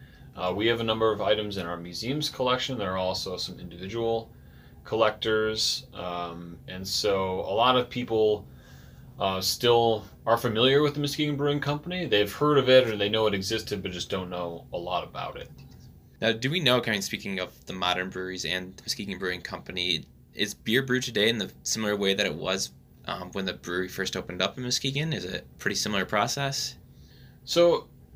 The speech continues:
Speaker 1: it's similar in the sense that, you know, beer traditionally is made with barley with hops, yeast, water, you know, those sorts of things are pretty consistent, but the way that beer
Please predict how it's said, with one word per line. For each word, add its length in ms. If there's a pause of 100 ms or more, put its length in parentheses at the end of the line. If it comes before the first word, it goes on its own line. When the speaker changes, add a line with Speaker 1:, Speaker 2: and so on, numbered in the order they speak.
(120)
Speaker 1:
it's 240
similar 420
in 120
the 100
sense 520
that, 540 (120)
you 140
know, 240 (600)
beer 380 (260)
traditionally 680
is 100
made 360
with 520 (540)
barley 580
with 220
hops, 880
yeast, 760
water, 380
you 140
know, 80
those 280
sorts 240
of 120
things 380
are 260 (220)
pretty 200
consistent, 640
but 280 (440)
the 100
way 200
that 200
beer 400